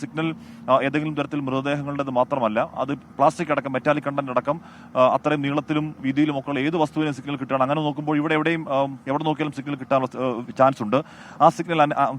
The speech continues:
അനലൈസ് ചെയ്ത് അതൊരു, ആ, അതൊരു മനുഷ്യ ശരീരത്തിൻ്റെ നീളവും വീതിയും ഒക്കെ ഉള്ളത് കണക്കാക്കിയുള്ള, ആ, പരിശോധന അവിടെ കുഴിക്കുക എന്നുള്ളതാണ് ഇപ്പോഴത്തെ, ആ, രീതി.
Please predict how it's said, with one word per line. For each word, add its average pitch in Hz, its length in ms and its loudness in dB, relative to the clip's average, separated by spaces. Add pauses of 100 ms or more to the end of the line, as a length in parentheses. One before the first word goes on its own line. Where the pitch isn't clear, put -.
(140)
അനലൈസ് 151 340 0
ചെയ്ത് 151 240 0
അതൊരു, 143 420 2 (260)
ആ, 131 120 6
അതൊരു 139 180 2
മനുഷ്യ 131 280 -2
ശരീരത്തിൻ്റെ 139 580 -2
നീളവും 139 340 0
വീതിയും 135 320 2
ഒക്കെ 127 140 -6
ഉള്ളത് 131 240 -2
കണക്കാക്കിയുള്ള, 127 640 2 (340)
ആ, 123 260 8 (200)
പരിശോധന 127 320 0
അവിടെ 131 180 4
കുഴിക്കുക 143 500 0
എന്നുള്ളതാണ് 123 320 -2
ഇപ്പോഴത്തെ, 123 400 -2
ആ, 120 280 -4 (280)
രീതി. 139 300 2